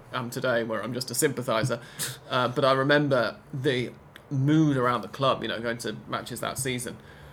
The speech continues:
The whole thing was just absolutely incredible that Eric Lamela, this seventeen or eighteen-year-old kid,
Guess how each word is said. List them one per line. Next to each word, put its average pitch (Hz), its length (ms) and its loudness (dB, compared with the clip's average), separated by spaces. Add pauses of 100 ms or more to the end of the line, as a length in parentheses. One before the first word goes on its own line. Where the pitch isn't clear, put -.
(840)
The 143 220 -2
whole 170 420 -2
thing 135 380 0
was 104 220 -8
just - 360 -4 (440)
absolutely 147 720 -2
incredible 131 840 2
that 117 320 0 (560)
Eric 135 260 2
Lamela, 123 560 0 (840)
this 143 360 -2
seventeen 156 760 2
or 143 160 2
eighteen-year-old 139 720 0
kid, 135 400 -2